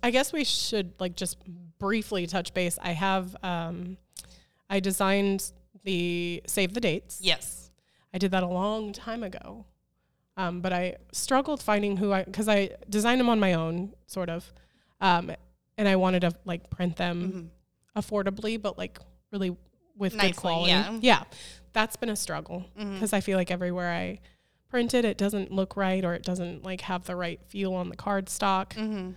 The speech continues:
Speaker 1: Very picky, man.
Speaker 2: Mm-hmm.
Speaker 1: <laughs> Um, I did print one more place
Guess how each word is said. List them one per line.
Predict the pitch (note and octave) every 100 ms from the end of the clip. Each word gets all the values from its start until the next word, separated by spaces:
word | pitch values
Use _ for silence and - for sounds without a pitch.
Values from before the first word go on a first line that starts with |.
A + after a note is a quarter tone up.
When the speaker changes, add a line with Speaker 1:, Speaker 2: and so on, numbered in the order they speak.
| - _
Speaker 1:
Very | G#3+ A3+ G3+
picky, | - F3 E3
man. | F3+ F3+ F#3 G3 - -
Speaker 2:
Mm-hmm. | G3 G3+ F#3+ C#4 C4+ B3 B3
Speaker 1:
<laughs> | - - - - -
Um, | F#3+ F3 F#3
I | F#3+
did | F#3 G3 F#3 F#3 _ _
print | _ G#3+ F#3 G3+
one | F3+ G3 F#3
more | F3 E3+
place | - F#3 F3 F3 -